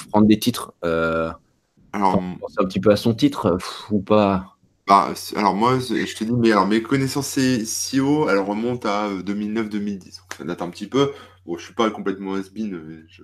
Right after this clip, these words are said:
Speaker 2: suis encore un peu ça de loin. Mais, euh, le S E O, c'est un sujet très compliqué.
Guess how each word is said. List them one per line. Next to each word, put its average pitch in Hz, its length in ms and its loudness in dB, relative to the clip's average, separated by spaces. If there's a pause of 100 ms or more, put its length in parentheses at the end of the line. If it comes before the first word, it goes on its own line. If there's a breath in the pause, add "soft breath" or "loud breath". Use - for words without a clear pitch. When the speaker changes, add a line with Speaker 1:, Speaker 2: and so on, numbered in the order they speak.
Speaker 2:
suis - 200 -14
encore 87 260 -8
un 85 40 -6
peu - 140 -20
ça 90 160 -8
de 90 80 -4
loin. 110 260 -6 (600 soft breath)
Mais, 104 280 0
euh, 92 440 -4 (520)
le 110 120 4
S 117 180 0
E 143 40 6
O, 151 100 6
c'est 135 120 -2
un 107 100 2
sujet 107 340 -2
très 107 840 -6
compliqué. 95 420 -14